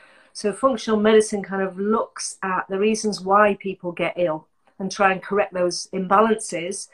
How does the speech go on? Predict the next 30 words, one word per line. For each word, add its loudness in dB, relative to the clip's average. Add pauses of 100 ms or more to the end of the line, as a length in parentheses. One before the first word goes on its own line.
(340)
to -6
be 6
able -2
to -6 (160)
make -2 (160)
changes -4
towards -10 (260)
greater -4
health. -6 (600)
And -2
when 2
I 4
first 0
started -4
practicing -8
as -8
a -8
nutritional -10
therapist, -4
so -8
lots -2
of -18
people -4
were -2
arriving 2
with -10
quite -6
chronic -2
health -2
issues, -14